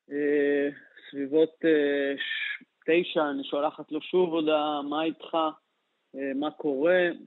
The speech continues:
אני רואה שהוא לא עונה ושהוא גם לא זמין, אה, בטלפון. אה, סביבות שעה עשר ורבע, אה, קיבלתי טלפון מחברה טובה שלו, שנמצאת בגדוד,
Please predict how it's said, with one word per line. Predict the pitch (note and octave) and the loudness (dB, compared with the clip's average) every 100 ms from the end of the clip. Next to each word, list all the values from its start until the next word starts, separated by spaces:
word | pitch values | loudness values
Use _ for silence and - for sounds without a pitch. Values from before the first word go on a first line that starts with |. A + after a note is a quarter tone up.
| _ _ _ - | _ _ _ -16
אני | C3+ C3+ | -8 -4
רואה | C#3 C#3+ | 0 0
שהוא | C#3 - C#3 C3+ | -2 -2 -2 0
לא | C#3+ | 0
עונה | D3 C#3+ D#3 E3 C#3 | 0 0 2 0 0
ושהוא | C#3 C#3+ C#3 | -4 -2 -2
גם | C#3 C#3 | -2 0
לא | D3 D3 | 2 2
זמין, | C3 C#3+ D#3+ F3 D#3+ D3 | 0 0 2 4 4 4
אה, | C#3+ C3+ C3+ - _ | 2 -2 -10 -14 _
בטלפון. | C#3+ C3 C3 B2+ E3+ F3+ F3+ - F#3 E3+ - _ _ - - - _ _ _ - | -8 -6 -4 -2 2 2 0 -4 -2 -4 -8 _ _ -20 -20 -20 _ _ _ -6
אה, | D3+ D3+ D3+ - | 0 0 0 -4
סביבות | D3 D#3 D#3+ | -2 -2 0
שעה | E3 D#3 D3 | 2 4 4
עשר | E3 - E3+ C#3+ C3 | 0 0 0 0 -2
ורבע, | C#3+ C#3+ D#3+ D3+ D3 D#3 D3 - - _ _ D#3+ | -4 2 2 2 2 2 0 -4 -20 _ _ -10
אה, | C#3+ D3+ D3 | -6 -4 -4
קיבלתי | C#3 D#3 D#3 | -4 -2 -4
טלפון | D3 E3+ E3+ - D#3+ D3+ D3 | -4 0 0 -2 -6 -4 -2
מחברה | C#3+ D3 C#3+ C#3 - C3+ C#3+ C#3 D#3 | -2 -2 -4 -8 -12 -8 -4 0 0
טובה | - C#3+ E3 | 0 -2 0
שלו, | E3 E3+ D#3 D3+ D3+ _ _ _ _ _ _ - | 0 0 2 2 -2 _ _ _ _ _ _ -8
שנמצאת | - D3 C#3+ C#3 C#3 C#3 C3+ C#3+ C#3+ C#3 C#3 C#3 - D#3 - | -4 0 0 0 0 0 0 -4 -6 -4 -2 -2 -2 -4 -2
בגדוד, | C#3+ B2 C3 E3+ G#3 G3 | -6 -4 -4 2 4 4